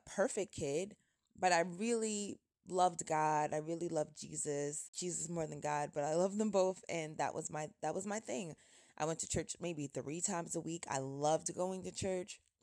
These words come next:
Genuinely loved going to church. Loved going, doing, like, youth conferences, even until I was in high school. I was still this person. Um, now, did I do some foolish things in high school? Absolutely. <laughs> I sure did.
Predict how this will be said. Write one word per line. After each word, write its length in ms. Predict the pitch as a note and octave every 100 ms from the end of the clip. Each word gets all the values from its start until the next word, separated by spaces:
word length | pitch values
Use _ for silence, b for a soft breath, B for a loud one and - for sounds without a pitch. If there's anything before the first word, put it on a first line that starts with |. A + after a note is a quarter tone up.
| -
Genuinely 800 | - A3+ B3 C4+ F#3 F3 D3+ D3+
loved 280 | D3 D3 -
going 280 | - D3+ D#3
to 80 | D3+
church. 400 | - C3+ C3+ -
Loved 380 | E3+ G#3 G#3 -
going, 340 | - F#3 F#3+
doing, 360 | E3+ F#3+ F3 D3+
like, 260 | C3+ - -
youth 400 | - G3 D4 C4
conferences, 720 | - B3 A#3 A3+ G#3+ - G#3 G#3+
even 280 | - C4 C#4+
until 280 | C4 A#3+ A#3
I 100 | A#3
was 180 | A3+ A3+
in 100 | G#3
high 200 | E3+ A3+
school. 540 | - - E3+ C#3+ - _ _ _ _ -
I 40 |
was 120 | G#3+ A3
still 240 | - A3+
this 160 | A3 G#3+
person. 580 | G3+ A#3 F#3+ A#2+ D#3 D#3 b b b b
Um, 680 | - D#3 D3+ B2+ D#2+ - A2 _ _ _ _
now, 140 | D#3 D3+
did 160 | D3+
I 120 | E3+
do 200 | G3+ F#3
some 180 | G3+ F3+ - _
foolish 380 | A3+ C4 C4 B3+
things 280 | A#3+ B3 B3+
in 80 | B3
high 160 | A#3
school? 480 | A#3 - A3 A#3 - -
Absolutely. 1400 | E3 F#3 F#3+ F#3+ - G3 F#3+ G3+ - F#3+ C#3 E3+ C#3+ -
<laughs> 60 | -
I 140 | C#3+
sure 360 | - - F3 F#3
did. 480 | G#3+ A3 F#3+ F3+